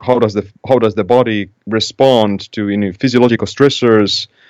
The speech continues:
and, uh, how can we actually cope with it and, uh, deal with it better? So after the high school, I joined the military, uh, for, like, eight months, which is, like, mandatory service, uh, in Estonia.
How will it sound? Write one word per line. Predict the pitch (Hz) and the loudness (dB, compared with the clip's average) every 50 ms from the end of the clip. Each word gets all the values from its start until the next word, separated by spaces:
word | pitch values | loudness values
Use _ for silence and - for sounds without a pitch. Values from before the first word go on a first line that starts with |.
| _ _ _ _ - | _ _ _ _ -6
and, | 98 101 101 101 98 98 95 98 | -2 -2 0 0 -2 -2 0 0
uh, | 101 98 | 0 2
how | 98 123 123 | 2 2 0
can | 123 110 107 104 | 0 0 -2 -2
we | 104 | -2
actually | 107 107 - 110 104 104 | -2 -2 -4 -4 -4 -2
cope | 104 - 143 131 - | 0 2 0 2 0
with | 113 104 95 | 0 -2 0
it | 98 95 - - - - | -2 -4 -4 -10 -14 -10
and, | - 95 95 95 90 | -6 -6 -6 -2 0
uh, | 101 98 95 | 0 0 2
deal | 92 123 123 107 | 2 2 2 2
with | 101 98 | 2 0
it | 101 95 | 0 0
better? | 110 123 113 101 95 98 95 - _ _ _ _ | 0 2 4 4 4 2 2 -4 _ _ _ _
So | - - 110 | -2 0 2
after | 120 123 - 123 107 | 2 2 2 0 0
the | 107 104 | 2 2
high | 95 139 147 | 2 2 0
school, | - - - - 117 107 104 104 101 - _ _ _ _ _ _ - | 0 -2 -6 -4 -2 -2 -2 -2 -4 -6 _ _ _ _ _ _ -6
I | 101 101 | -6 -6
joined | 101 107 123 120 117 104 | -4 -2 -2 -2 0 0
the | 107 | 2
military, | 131 160 156 135 - - 117 110 107 104 101 95 - _ _ _ _ _ _ _ _ _ _ _ _ _ _ _ - - - | 2 4 2 2 2 0 -2 0 0 -2 -2 -4 -8 _ _ _ _ _ _ _ _ _ _ _ _ _ _ _ -18 -10 -6
uh, | - 101 107 | -4 -4 -2
for, | - 113 104 101 | 0 2 2 4
like, | 95 92 - - | 2 2 0 -2
eight | 117 110 110 | -2 -2 0
months, | 127 135 135 131 - - - - - - | 0 0 0 0 -4 -8 -12 -12 -10 -10
which | 104 104 - 107 | -10 -10 -8 -4
is, | 98 | -4
like, | 104 95 95 | -2 -2 0
mandatory | 117 123 120 104 98 - 110 101 101 95 | 0 0 0 0 -2 -2 -2 -4 -2 -2
service, | - 127 113 104 95 - - - | -2 -2 0 0 -2 -4 -4 -6
uh, | 98 - | -6 -4
in | 90 101 101 | -4 -4 -4
Estonia. | 95 - - 147 131 107 101 98 95 95 | -2 0 2 2 2 2 2 0 0 -2